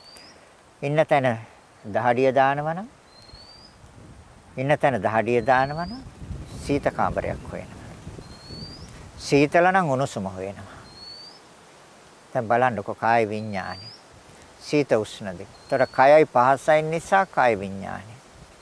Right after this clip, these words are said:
ඒ දෙක නැතුව ඒ සිත හදන්න බෑ. හැබැයි පීඩනයක් ඇති කරනවා.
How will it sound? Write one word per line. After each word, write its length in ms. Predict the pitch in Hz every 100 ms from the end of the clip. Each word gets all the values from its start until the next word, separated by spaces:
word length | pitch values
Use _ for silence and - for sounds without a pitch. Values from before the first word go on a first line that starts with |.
| - -
ඒ 100 | 120
දෙක 200 | 107 113
නැතුව 340 | 143 147 -
ඒ 60 | 107
සිත 180 | - -
හදන්න 460 | 98 104 101 101
බෑ. 120 | 95 110 - - -
හැබැයි 220 | 135 160
පීඩනයක් 580 | - 127 107 98 92 -
ඇති 180 | 95 -
කරනවා. 420 | 101 101 113